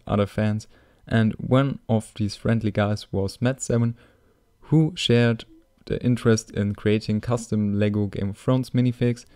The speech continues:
and he gave me some tips and also gave me the advice to check out Firestar dot com to buy some custom minifigure parts, for example. So a really big thank you to Matt Seven again,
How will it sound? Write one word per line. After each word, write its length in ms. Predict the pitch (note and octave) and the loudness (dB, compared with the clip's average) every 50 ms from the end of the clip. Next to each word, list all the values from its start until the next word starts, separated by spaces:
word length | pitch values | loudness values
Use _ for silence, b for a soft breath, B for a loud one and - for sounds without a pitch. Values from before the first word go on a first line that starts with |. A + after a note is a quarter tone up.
| b b b | b b b
and 220 | - - D#3+ D3 | -2 -2 0 0
he 160 | - C3 A#2+ | 2 0 2
gave 240 | A2+ A#2 A2 A2+ A2+ | 4 6 4 4 4
me 100 | - A2 | 2 -2
some 200 | G2+ - F#2+ F#2+ | -2 0 -4 -4
tips 360 | F#2+ - - C#3 - - - - _ _ | -4 -2 -2 -2 -2 -4 -16 -20 _ _
and 180 | G#2 G2+ G2 | -2 -2 -2
also 320 | G#2 F#2+ B2 F2 F2+ - B2 | 0 0 0 0 2 0 2
gave 240 | A2 A2+ G#2+ - - | 4 4 2 4 2
me 80 | G#2 | 0
the 80 | G2+ G2+ | 0 0
advice 380 | F#2+ - A2+ A#2 B2 B2+ A#2+ | 0 2 2 2 2 2 0
to 180 | - - - A2 | -4 -4 -4 -4
check 320 | A2 - - - - - - - | -4 0 0 0 0 -2 -4 -2
out 180 | A#2 A2+ - | -2 -2 -2
Firestar 840 | - _ _ - G#2+ G#2 G#2+ G#2+ G#2 G#2 - - - G#2+ G2+ G2+ G2 b b b b | -4 _ _ -2 -2 0 0 0 -2 -4 -6 -4 -2 -2 -2 -2 -6 b b b b
dot 220 | - G#2+ F#2+ - | -4 -4 -4 -4
com 320 | - - - G2 F#2+ F#2+ - _ _ | -6 -4 -2 -2 -2 -4 -10 _ _
to 100 | - A2+ | -6 4
buy 220 | A2+ B2+ C3+ C3+ | 6 6 6 6
some 320 | C3 - - A#2+ A2 A2+ A2 | 4 0 2 2 2 2 0
custom 500 | - - G#2+ G2+ - - - G#2 G#2 G2+ | 0 -2 -2 -2 -2 -2 0 0 2 2
minifigure 460 | G2+ G#2 G2+ - - G#2 G2 G2+ - | 2 0 0 0 -2 -2 -2 0 6
parts, 300 | - - F#2 F#2 - - | 6 6 6 6 -6 -4
for 160 | - F#2 G2 | 0 0 0
example. 460 | G2+ - - - - - - - - - - - - - - - - - - _ _ _ _ _ | 0 0 -2 -4 -4 -4 -6 -10 -12 -12 -16 -20 -20 -20 -20 -18 -18 -18 -18 _ _ _ _ _
So 260 | _ - - C3 D3 D#3 | _ 0 2 4 4 4
a 60 | D3 | 2
really 300 | D3+ D3 E3 F3+ E3+ D#3+ | 2 2 2 2 2 2
big 240 | C#3+ D3 C#3 C#3 - | 2 0 -2 -2 -4
thank 320 | - B2+ B2+ C3 B2+ - | -2 -2 -2 -2 -2 -4
you 80 | B2 A#2 | -4 -4
to 180 | - - A#2 | -2 -2 -2
Matt 300 | A2+ A2+ A2 A2 G#2+ - | 0 0 -2 -2 -4 -6
Seven 340 | - - G#2 G#2 G#2+ G#2+ G#2 | -6 -6 -4 -4 -4 -6 -6
again, 440 | - G#2+ G2 G#2+ A2 A2+ A2+ A2+ A#2 | -6 -6 -4 -4 -4 -4 -4 -6 -8